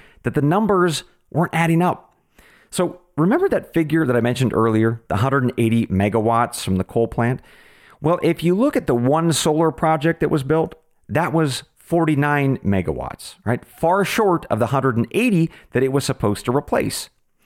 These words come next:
Plus, the Public Utilities Commission found that all the other solar projects in the planning stages, well, depending on what gets built and when,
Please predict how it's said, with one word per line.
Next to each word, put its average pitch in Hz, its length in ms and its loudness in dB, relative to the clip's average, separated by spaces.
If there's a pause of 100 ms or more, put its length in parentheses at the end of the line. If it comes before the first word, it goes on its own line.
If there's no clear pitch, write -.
(480)
Plus, 214 640 0
the 120 140 -2
Public 170 280 -2
Utilities 147 540 0
Commission 104 380 0
found 104 340 0
that - 240 -2
all 156 180 2
the 151 140 2
other 151 140 2
solar 143 360 0
projects 156 520 -2
in 95 80 0
the 101 40 2
planning 135 460 0
stages, 156 480 -2 (540)
well, 165 260 0
depending 202 560 0
on 160 360 2
what 139 200 0
gets 151 240 -2
built 127 320 0
and 98 180 2
when, 156 300 0